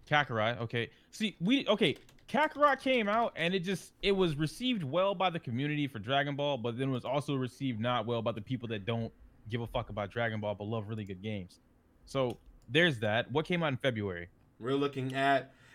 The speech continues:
Speaker 2: okay, so in January, the biggest games I can say are the Remind D L C, Dragon Ball Z Kakarot,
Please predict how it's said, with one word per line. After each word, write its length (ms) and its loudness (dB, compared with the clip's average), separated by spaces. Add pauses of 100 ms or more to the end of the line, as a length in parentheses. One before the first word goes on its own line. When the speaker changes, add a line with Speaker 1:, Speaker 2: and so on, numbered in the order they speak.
(120)
Speaker 2:
okay, 240 4
so 160 4
in 140 2
January, 540 6
the 120 4
biggest 400 0
games 400 4
I 180 6
can 240 -2
say 420 2
are 200 2
the 140 0
Remind 640 0
D 140 0
L 160 0
C, 480 -4 (300)
Dragon 280 4
Ball 280 6
Z 280 -4
Kakarot, 680 4